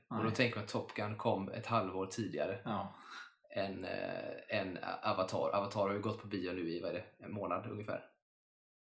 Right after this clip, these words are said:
Speaker 2: Ja, lite mindre än en månad, tror jag.
Speaker 1: Ja, en knapp månad kan
Speaker 2: Ja.
Speaker 1: man säga. Och det är ändå, ändå, och det var ju tjugohundratjugotvå, det är ju som sagt en dryg vecka sedan.
Speaker 2: Mm.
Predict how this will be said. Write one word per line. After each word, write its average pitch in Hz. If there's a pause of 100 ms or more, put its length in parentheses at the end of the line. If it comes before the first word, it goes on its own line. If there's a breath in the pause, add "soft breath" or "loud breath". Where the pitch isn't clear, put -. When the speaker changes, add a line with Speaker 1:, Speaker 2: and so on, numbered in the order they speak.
(500)
Speaker 2:
Ja, -
lite 98
mindre 90
än -
en -
månad, 98
tror -
jag. 110
Speaker 1:
Ja, -
en 113
knapp -
månad 87
kan 127
Speaker 2:
Ja. 101
Speaker 1:
man 87
säga. - (160)
Och 101 (100)
det 104
är 98
ändå, 104
ändå, 101 (360)
och 107
det 107
var 110
ju 104
tjugohundratjugotvå, 110
det 101
är 107
ju 107
som 101
sagt - (760)
en 95
dryg 92
vecka 98
sedan. - (640)
Speaker 2:
Mm. 101